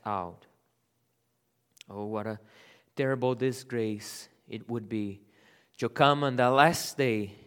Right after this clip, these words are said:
to come on that last day and have the eyes of the Lord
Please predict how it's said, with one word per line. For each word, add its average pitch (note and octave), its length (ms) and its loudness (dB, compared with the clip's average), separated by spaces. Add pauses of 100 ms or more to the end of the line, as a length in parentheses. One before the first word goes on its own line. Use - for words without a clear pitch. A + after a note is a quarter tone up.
(480)
to B2 120 -10
come D3 240 0
on C#3+ 140 -2
that C3 180 2
last D3 460 -2
day A#2+ 320 2
and A#2 160 -4
have C3 320 0
the C3 160 2
eyes D3+ 340 4
of C3+ 160 -2
the D3 140 2
Lord C3 560 2